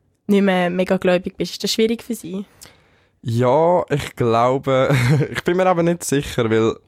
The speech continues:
Speaker 2: ich habe es schon ziemlich früh kommuniziert.
Speaker 1: Mhm.
Speaker 2: Also mir ist irgendwie schon früh bewusst gewesen, dass ich einfach das nicht von mir selber aus machen will.
Speaker 1: Mhm.
Speaker 2: Und ich glaube, sie haben sich jetzt mit der Zeit damit abgefunden, aber es ist so wie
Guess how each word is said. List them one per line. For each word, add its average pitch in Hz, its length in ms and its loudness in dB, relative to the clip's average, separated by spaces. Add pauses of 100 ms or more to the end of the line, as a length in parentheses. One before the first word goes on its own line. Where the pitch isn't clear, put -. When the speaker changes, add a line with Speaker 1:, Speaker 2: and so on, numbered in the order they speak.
Speaker 2:
ich 120 120 -2
habe 135 100 2
es - 80 -4
schon 123 120 -2
ziemlich 117 320 0
früh 120 400 0
kommuniziert. 107 920 0
Speaker 1:
Mhm. 208 360 2 (120)
Speaker 2:
Also 107 200 0
mir 107 80 2
ist 104 140 -2
irgendwie 104 180 2
schon 101 120 -6
früh 104 200 0
bewusst 107 420 -2
gewesen, 101 240 0 (300)
dass 110 140 -2
ich 117 160 -6 (300)
einfach 120 220 0
das 120 140 -2
nicht 127 140 0
von 123 120 0
mir 113 140 2
selber 120 340 0
aus 143 120 -2 (100)
machen 131 380 -2 (120)
will. 214 80 4
Speaker 1:
Mhm. 240 100 -2 (260)
Speaker 2:
Und 120 200 0
ich 120 140 -6
glaube, 120 420 2
sie 131 140 0
haben 123 120 -2
sich 123 120 -4
jetzt 120 160 -2
mit 113 140 0
der 110 80 -4
Zeit 113 200 -4
damit 113 220 0
abgefunden, 123 540 0
aber 120 120 2
es 120 80 -6
ist 131 140 -2
so 127 120 0
wie 135 260 2